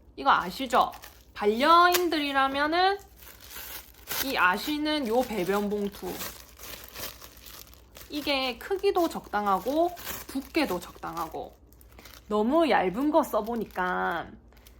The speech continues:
산책할 때 그래도 산뜻하게 해야 되는데 계속 똥냄새를 맡으면서 산책을 하게 되더라고요. 근데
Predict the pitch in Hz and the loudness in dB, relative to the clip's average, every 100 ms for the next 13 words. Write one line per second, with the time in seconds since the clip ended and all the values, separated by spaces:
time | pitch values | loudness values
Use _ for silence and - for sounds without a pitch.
0 | - - - 381 - 403 269 220 180 175 | -20 -16 -4 -4 0 -2 -2 -6 -6 -6
1 | 196 - - 349 349 427 - 403 269 220 | -6 -6 -6 -6 -4 -4 0 0 0 -4
2 | 196 175 170 170 170 170 180 180 - - | -4 -6 -8 -10 -10 -10 -10 -10 -14 -20
3 | - - 285 302 359 - 415 427 508 539 | -20 -6 0 2 0 0 -4 -2 -4 -2
4 | 285 202 180 175 180 180 170 - - 381 | -2 0 -2 -2 -2 -4 -6 -8 -4 -4
5 | 180 180 180 - 302 - 277 190 208 180 | -4 -6 -10 -8 -8 -8 -8 -6 -8 -8
6 | - 185 185 170 180 202 - - - - | -8 -4 -4 -4 -4 -4 -6 -14 -20 -20
7 | - - - - - - - - - - | -20 -20 -20 -20 -20 -20 -20 -20 -20 -20
8 | - - - 226 254 233 - | -20 -20 -12 -6 -2 -4 -6